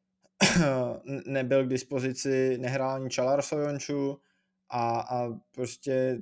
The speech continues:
třetí zápas sezóny a třetí start pro Daniela Amarteyho, jo, a, a to teď jako bude vypadat, že mám vůči němu nějakou osobní vendetu, vůbec ne, ale podle mě tohle prostě není hráč, který by v roce dva tisíce dvacet dva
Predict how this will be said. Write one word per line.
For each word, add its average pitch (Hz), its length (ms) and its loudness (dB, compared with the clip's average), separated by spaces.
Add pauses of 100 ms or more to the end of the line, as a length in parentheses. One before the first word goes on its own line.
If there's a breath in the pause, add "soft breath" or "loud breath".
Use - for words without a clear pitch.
třetí 139 640 -2
zápas 127 420 0
sezóny 131 680 -2
a 127 100 -4
třetí 131 360 -6
start 127 420 0
pro 131 140 -2
Daniela 123 380 0
Amarteyho, 127 720 -2 (360)
jo, 117 280 -4 (120)
a, 123 160 -2
a 123 280 -2 (260)
to 127 160 -6
teď 120 220 -6
jako 131 240 -2
bude 127 200 0
vypadat, 127 380 0
že 131 60 -4
mám 127 200 -4
vůči 120 260 -8
němu 131 160 -6
nějakou 127 320 -4
osobní 131 360 -4
vendetu, 123 600 -2 (240)
vůbec 120 400 -2
ne, 127 160 -8
ale 117 200 -4
podle 117 240 -6
mě 113 80 -4
tohle 117 280 -8
prostě - 300 -10
není 120 240 -6
hráč, 113 240 -6
který 120 200 -4
by 120 120 -6
v 120 40 -6
roce 123 220 -6
dva 120 120 -2
tisíce 123 320 -10
dvacet 120 280 -6
dva 113 320 -2